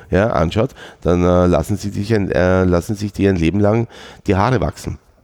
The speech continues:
Auch in, äh, ich hab das Glück gehabt, in den letzten fünfzehn Jahren über dreißig Mal in Indien zu sein zum Arbeiten.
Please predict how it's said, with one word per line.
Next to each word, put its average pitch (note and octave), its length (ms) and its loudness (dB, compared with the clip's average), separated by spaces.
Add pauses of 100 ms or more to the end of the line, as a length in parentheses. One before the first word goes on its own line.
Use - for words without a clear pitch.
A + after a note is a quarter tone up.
(380)
Auch E2 200 -2
in, F2 200 2
äh, E2 320 4
ich D2 100 -6
hab - 80 -8
das - 180 -4
Glück F#2 140 -4
gehabt, - 220 -2
in G2 80 2
den F#2+ 120 4
letzten E2 340 0
fünfzehn G2 420 -2
Jahren D#2 200 2
über F2 140 0
dreißig D2+ 400 -2
Mal E2 180 2
in E2+ 300 2
Indien G2 360 0
zu - 100 -6
sein D#2+ 240 0
zum D2+ 140 -4
Arbeiten. C#2+ 460 -2